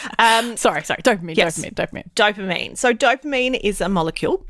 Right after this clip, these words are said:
Speaker 1: and it plays a huge role in, in how we experience pleasure. So it's,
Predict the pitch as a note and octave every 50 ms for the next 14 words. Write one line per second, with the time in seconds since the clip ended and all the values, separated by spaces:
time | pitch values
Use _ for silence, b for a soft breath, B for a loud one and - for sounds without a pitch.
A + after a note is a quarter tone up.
0 | - - - - F#3 F3+ E3+ - - G3+ F#3+ F#3+ F#3+ G3 F#3+ - - A3 A3+ A#3+
1 | A#3+ A#3 A3 - - F#3 F#3 E3 D#3+ D#3+ D#3+ D#3+ E3 D#3 D#3+ - G#3 G3+ G3 G3
2 | G3 G#3 G#3 G#3+ A3+ A#3+ B3+ A#3+ A3+ G3 - - - - - G#3 G#3 G#3 G3+ F#3
3 | E3+ - - - - - _ _ - E4+ - - - - - - B B B B
4 | B B B - - A#3 A3 G#3+ - - B3+ - - - - - -